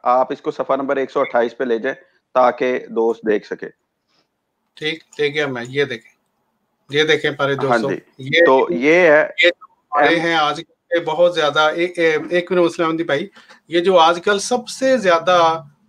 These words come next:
Speaker 2: जो बढ़ बढ़ के अपने आप को चैंपियन करार देते हैं, बाकी उनको नहीं मानते।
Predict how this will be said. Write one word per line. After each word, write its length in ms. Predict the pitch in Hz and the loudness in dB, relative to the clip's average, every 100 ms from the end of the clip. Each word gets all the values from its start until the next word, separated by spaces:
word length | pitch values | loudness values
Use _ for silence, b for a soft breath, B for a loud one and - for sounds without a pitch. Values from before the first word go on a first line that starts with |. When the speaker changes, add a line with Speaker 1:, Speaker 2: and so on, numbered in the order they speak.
| - | -6
Speaker 2:
जो 120 | 170 | -2
बढ़ 220 | 165 180 | 0 0
बढ़ 180 | 190 180 | 0 0
के 120 | 196 | 0
अपने 260 | 175 - 190 | -2 0 -4
आप 160 | 185 | -2
को 100 | 220 | -4
चैंपियन 520 | 208 - 175 175 196 | -6 -4 -4 -2 -4
करार 260 | 180 151 135 | -2 0 0
देते 220 | 127 - | -2 -8
हैं, 120 | 135 | -6
बाकी 300 | 127 147 - | -2 -2 -2
उनको 220 | 208 196 202 | -4 -2 -2
नहीं 120 | 254 | 0
मानते। 480 | 190 120 113 165 | -2 -4 -4 -6